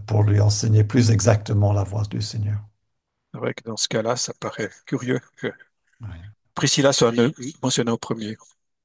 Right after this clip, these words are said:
Speaker 2: Est-ce que
Speaker 1: Mhm.
Speaker 2: c'était une personne plus importante ou, euh, socialement parlant, on peut se poser la question.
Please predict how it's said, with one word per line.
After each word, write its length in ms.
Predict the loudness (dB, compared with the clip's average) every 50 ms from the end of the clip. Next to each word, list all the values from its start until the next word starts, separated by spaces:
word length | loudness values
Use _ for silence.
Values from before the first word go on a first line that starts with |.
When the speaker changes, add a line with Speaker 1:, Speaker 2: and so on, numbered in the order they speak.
| _ -12
Speaker 2:
Est-ce 140 | -12 -8 -4
que 60 | -4
Speaker 1:
Mhm. 20 |
Speaker 2:
c'était 200 | -4 -4 -4 -8
une 60 | -8
personne 360 | 0 0 2 2 2 -2 -2 -4
plus 200 | -6 0 2 2
importante 720 | 2 4 2 -2 -2 0 -4 -2 -2 -2 -6 -6 -8 -10
ou, 340 | -10 -8 -8 -10 -12 -12 -16 _ _ _ _ _ _ _ _ _ _ _ _ _ _ _ _ _ _ _ _ _ _ _ _ -12
euh, 440 | -12 -10 -12 -14 -14 -16 -18 -20 -16 _
socialement 500 | 0 2 2 4 4 2 4 4 0 2
parlant, 520 | 2 0 0 0 -2 -4 -6 -6 -8 -12
on 20 | _ _
peut 220 | -10 -8 -8 -8 -10 -14 _ _ _ _ _
se 100 | -20 -12
poser 200 | _ -6 -2 -2
la 60 | -2
question. 440 | -2 -4 -6 -6 -6 -6 -6 -10 -10